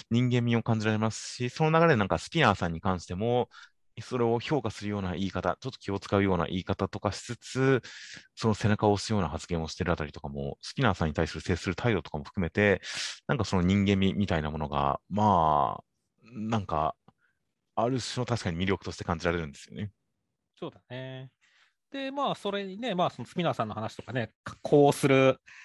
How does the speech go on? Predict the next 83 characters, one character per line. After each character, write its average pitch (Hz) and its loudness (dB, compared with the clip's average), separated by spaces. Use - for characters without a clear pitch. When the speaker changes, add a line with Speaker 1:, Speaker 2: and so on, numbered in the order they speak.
Speaker 2:
ね、 143 0
頂 143 4
上 135 4
解 139 2
放 143 0
戦 139 -2
線 104 -10
幹 135 -2
部 107 -10
と - -18
か 101 -16
も 95 -16
含 123 -10
め 95 -8
て 98 -12
ね、 123 -2
Speaker 1:
は 123 0
い - 0
は - 0
い 127 -6
は - 4
い。 - 2
Speaker 2:
や - -2
っ - -2
ぱ 320 6
り 214 4
こ 156 2
の 127 0
ヴ 131 -2
ィ 175 -2
ラ 214 2
ン 226 -4
側 240 4
に 269 -4
も 233 0
や 151 4
っ - 0
ぱ 117 -2
ヴ 101 -12
ィ 123 -4
ラ 135 4
ン 143 -2
側 135 0
で 135 -10
ね、 156 -10
こ 107 -4
う、 107 -6
い-、 120 -16
ね、 107 -10
こ 107 -10
う、 - -20
作 - -4
り 143 0
た 170 2
い 127 -4
世 117 0
の 139 2
中 120 0
と - -10
か 90 -20
ね、 117 -8
や 127 -2
り 127 -2
た 165 0
い 147 -2
こ 156 -4
と 214 2
み 147 -2
た 127 0
い 101 -4
な 98 -12
も 95 -12
の 92 -14
が 92 -16
み 143 -6
ん - -6
な 151 0
あ - 0
る 240 -2
ん 240 -4
だ 151 0
な 180 4
っ 190 -16